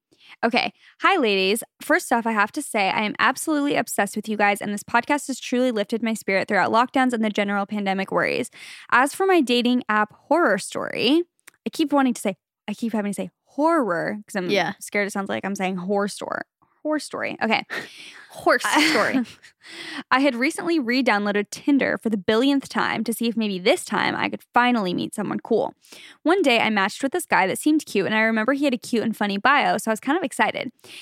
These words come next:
Speaker 1: He D Ms me immediately after we matched and said hi.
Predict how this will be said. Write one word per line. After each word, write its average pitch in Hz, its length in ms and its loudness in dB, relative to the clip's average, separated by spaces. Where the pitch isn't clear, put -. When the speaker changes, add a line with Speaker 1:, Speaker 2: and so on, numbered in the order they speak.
Speaker 1:
He - 160 0
D 277 240 4
Ms 277 180 2
me 349 120 2
immediately 208 540 0
after 196 260 0
we 208 80 0
matched 196 380 -2
and 226 100 -2
said 226 140 -2
hi. - 340 0